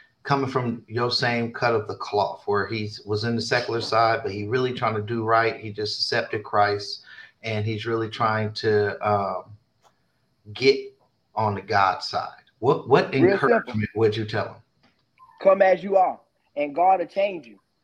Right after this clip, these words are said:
Speaker 2: You know, we can't, we can't try to change ourselves and then come to God, because then you're doing it on your own. But he's supposed to be the one that helps you. So come as you are, continue doing,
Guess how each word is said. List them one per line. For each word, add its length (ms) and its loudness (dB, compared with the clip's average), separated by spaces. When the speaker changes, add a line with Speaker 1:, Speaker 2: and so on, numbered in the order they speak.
Speaker 2:
You 120 -10
know, 180 -6
we 200 -8
can't, 340 -2
we 160 -8
can't 280 -2
try 160 -4
to 80 -8
change 360 -4
ourselves 580 -4
and 100 -12
then 220 -4
come 200 -10
to 60 -14
God, 280 0
because 340 -4
then 200 -6
you're 100 -14
doing 240 -4
it 80 -10
on 160 -8
your 200 -6
own. 200 0
But 100 -4
he's 200 -6
supposed 240 0
to 80 -4
be 120 -8
the 100 -4
one 240 -2
that 180 -4
helps 260 -2
you. 120 -12
So 240 -4
come 280 -2
as 180 -2
you 180 -4
are, 200 2
continue 440 -4
doing, 400 -4